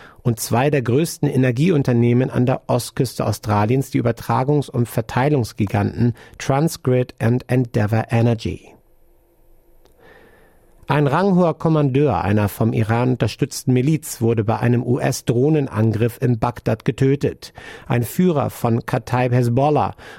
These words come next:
und zwei seiner Leibwächter befanden sich in einem Fahrzeug, als es im Osten der irakischen Hauptstadt angegriffen wurde. Alle drei Personen kamen dabei ums Leben. Der U-S-Senat hat ein Gesetzespaket im Umfang von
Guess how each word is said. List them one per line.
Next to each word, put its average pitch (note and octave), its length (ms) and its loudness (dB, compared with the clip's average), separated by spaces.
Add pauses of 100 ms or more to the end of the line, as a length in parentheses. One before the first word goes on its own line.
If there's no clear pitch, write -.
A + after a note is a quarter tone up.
und A#2+ 160 0
zwei B2 240 0
seiner C3 240 0
Leibwächter A2+ 580 -2
befanden B2+ 480 -2
sich A#2+ 160 -2
in A#2+ 80 2
einem A#2+ 180 2
Fahrzeug, B2 720 -2
als A2+ 240 -4
es - 80 -6
im B2 200 2
Osten F#2 520 -2 (160)
der G#2+ 100 0
irakischen G#2+ 600 -2
Hauptstadt A#2 480 -4
angegriffen A#2 640 0
wurde. - 320 -6 (600)
Alle C3+ 260 0
drei A#2 200 0
Personen G#2+ 520 2
kamen G2+ 340 0
dabei G2+ 340 0
ums A#2 260 -2
Leben. F#2+ 340 -4 (1500)
Der D3 160 0
U-S-Senat D#3+ 760 0
hat A2 160 -2
ein A#2+ 160 2
Gesetzespaket B2+ 880 -2
im A#2+ 140 0
Umfang C3+ 520 -2
von G#2 220 -2